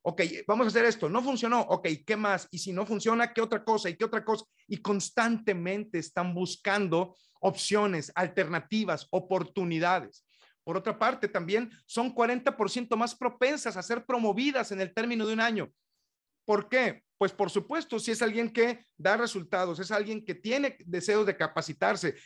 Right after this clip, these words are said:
es alguien que está comprometido con la empresa, es alguien que, pues, por supuesto que es más fácil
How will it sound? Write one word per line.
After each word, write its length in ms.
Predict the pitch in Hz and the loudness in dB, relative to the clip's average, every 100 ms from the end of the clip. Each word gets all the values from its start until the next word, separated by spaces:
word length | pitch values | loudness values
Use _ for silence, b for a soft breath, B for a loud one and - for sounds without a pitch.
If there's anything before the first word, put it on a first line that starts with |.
| B | B
es 140 | 190 | 2
alguien 360 | 220 214 226 220 | 2 2 0 2
que 320 | 208 240 233 B | 2 2 -4 B
está 560 | 175 180 - 208 226 220 | -6 -4 2 2 2 0
comprometido 760 | 180 170 180 170 - 277 277 | -2 0 0 0 2 2 2
con 140 | - 175 | 0 0
la 60 | |
empresa, 420 | 170 - 190 190 185 | 0 0 -2 0 -2
es 100 | 233 | 0
alguien 360 | 233 226 220 | -2 -2 -4
que, 240 | 220 226 - _ _ _ _ | -4 -4 -8 _ _ _ _
pues, 160 | - 165 | -4 -2
por 180 | 180 165 | -2 -2
supuesto 580 | 190 - 220 233 214 208 | -2 4 2 4 0 0
que 140 | 180 | 0
es 140 | 196 | 0
más 340 | 175 165 233 - | 0 0 0 0
fácil 580 | 226 277 220 214 254 | -2 0 -2 -4 -6